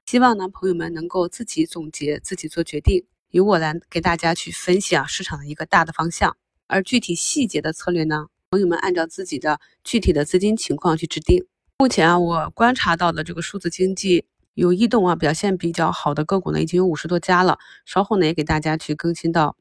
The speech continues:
我们三月八日那个加精的帖子里，链接呢会给大家发到本节目的置顶评论中啊，朋友们可以去收藏一下。收藏之后呢，就在你专享提问啊，我的发帖那里就可以看到收藏。朋友们呢要知道啊，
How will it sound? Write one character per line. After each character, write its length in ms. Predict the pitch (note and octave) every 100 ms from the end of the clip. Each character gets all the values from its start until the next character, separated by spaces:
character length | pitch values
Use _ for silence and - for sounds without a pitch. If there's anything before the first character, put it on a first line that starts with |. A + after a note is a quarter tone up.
| _ -
我 40 |
们 80 | F3
三 160 | - F#3+
月 80 |
八 180 | - E3+
日 100 | F3
那 140 | E3 E3
个 220 | D3+ D3+ - _ -
加 180 | F#3 F#3
精 140 | F#3+
的 80 | F#3
帖 240 | F3+ C#3+
子 140 | D3 F3
里， 180 | E3+ - _ _
链 260 | G#3 G#3+ G3
接 200 | G3+ G3+
呢 180 | F#3
会 400 | F3+ F3 E3 D#3+ - _
给 160 | F#3 E3
大 160 | F#3+
家 160 | F#3 F#3+
发 160 | -
到 140 | F#3 E3+
本 180 | E3 D#3+
节 120 | D#3+
目 160 | F3 F3+
的 220 | E3 E3
置 120 | -
顶 160 | F3 E3
评 160 | E3
论 140 | F#3 F#3
中 180 | G3+
啊， 100 | G3
朋 140 | D#3+ E3
友 60 |
们 140 | D#3+ E3
可 160 | -
以 100 | F3+
去 160 | D#3+ -
收 260 | - G#3+ C4
藏 220 | D#3+ D3
一 60 | D3
下。 220 | D#3 - _
收 160 | -
藏 180 | C4+ A#3
之 100 | A#3
后 100 | B3+
呢， 160 | A#3 F#3+
就 140 | G#3+
在 200 | G3 G#3
你 320 | F#3 E3+ D#3+ -
专 160 | A#3+ B3
享 180 | F3 E3+
提 180 | - F3
问 180 | B3
啊， 160 | G3 E3
我 120 | D3+ D3+
的 80 |
发 180 | F3 A#3+
帖 140 | C4+ -
那 60 |
里 100 | E3
就 120 | D#3 -
可 120 | F3+
以 60 |
看 180 | D#3+ -
到 120 | D#3
收 160 | D#3 E3+
藏。 260 | - D3 -
朋 80 | A3
友 40 | C4
们 100 | B3+
呢 100 | B3+
要 140 | A3
知 220 | F#3 A3
道 120 | A3+ G3+
啊， 200 | D#3